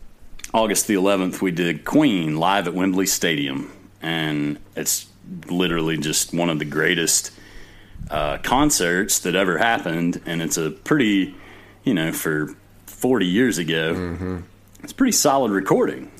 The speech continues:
Speaker 2: Oh, yeah. Um, it's, it's
Speaker 1: Obviously, it's
Speaker 2: surprising.
Speaker 1: been remastered and
Speaker 2: Oh,
Speaker 1: messed
Speaker 2: yeah.
Speaker 1: with a million
Speaker 2: But at the s-,
Speaker 1: times.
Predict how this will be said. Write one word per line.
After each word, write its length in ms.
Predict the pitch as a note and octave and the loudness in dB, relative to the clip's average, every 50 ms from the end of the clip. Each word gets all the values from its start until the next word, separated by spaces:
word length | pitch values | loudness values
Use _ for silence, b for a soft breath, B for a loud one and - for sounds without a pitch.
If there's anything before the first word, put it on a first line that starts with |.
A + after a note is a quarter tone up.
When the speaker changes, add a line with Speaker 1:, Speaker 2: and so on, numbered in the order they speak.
| - - | -6 -2
Speaker 2:
Oh, 300 | G#2+ G2 D#2+ C#2+ C2 C#2+ | 0 0 0 0 -2 -4
yeah. 420 | D#2 F2 F2 D#2 C#2 C2 A#1+ D#2 | -4 -4 -4 -4 -6 -6 -6 -6
Um, 140 | F#2 F2+ - - | -6 -6 -6 -8
it's, 360 | - - - - - - - - | -8 -10 -8 -8 -10 -12 -10 -2
it's 40 | - | 2
Speaker 1:
Obviously, 460 | A#2 B2+ B2 A#2 A2 F#2+ - - G2 G2 | 2 2 4 4 4 4 4 4 4 2
it's 140 | F#2 - | 2 2
Speaker 2:
surprising. 220 | - A2+ G2 F2+ F#2 | 2 2 4 4 4
Speaker 1:
been 0 | F2+ E2+ F2+ | 2 2 2
remastered 640 | F2+ E2+ E2+ F2 F2 - - - F2+ E2+ E2+ D#2+ | 2 2 2 0 0 -2 -2 0 0 0 0 0
and 200 | D#2 D#2+ D#2+ D#2+ | 0 -2 0 0
Speaker 2:
Oh, 140 | E2 E2 - | 0 -2 0
Speaker 1:
messed 340 | - G#2 F#2+ F2+ E2 - - | 0 2 2 2 0 0 0
Speaker 2:
yeah. 60 | F#2 | 0
Speaker 1:
with 160 | E2+ E2 - - | 0 0 0 0
a 20 | E2+ | 0
million 280 | E2 D#2+ D2+ D2 C#2+ | 0 0 0 0 0
Speaker 2:
But 100 | - - | 0 0
at 20 | - | 2
the 40 | C3 | 2
s-, 100 | - G#2 | 2 2
Speaker 1:
times. 200 | E2+ D#2+ D#2 | 2 0 0